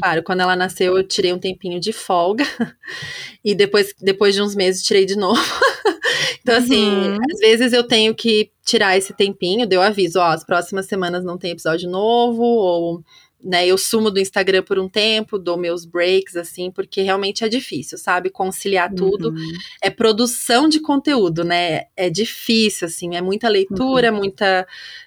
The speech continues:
Speaker 1: é, escrever e editar e pensar no que vai falar e até pensar em temas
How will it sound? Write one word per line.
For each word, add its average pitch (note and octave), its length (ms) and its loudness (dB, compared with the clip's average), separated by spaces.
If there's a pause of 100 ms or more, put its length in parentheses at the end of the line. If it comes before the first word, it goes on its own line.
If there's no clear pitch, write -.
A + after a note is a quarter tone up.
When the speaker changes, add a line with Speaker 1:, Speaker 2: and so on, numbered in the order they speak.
Speaker 1:
é, F3 360 2 (140)
escrever G#3 760 4
e F#3+ 200 2
editar G3 720 0
e F#3 100 -4
pensar G#3 500 0
no G#3 80 -4
que G#3+ 100 -4
vai F#3+ 140 2
falar F#3 640 0
e F3 200 -4
até F3+ 160 -4
pensar G#3 380 -4
em G3+ 80 -6
temas F#3+ 720 2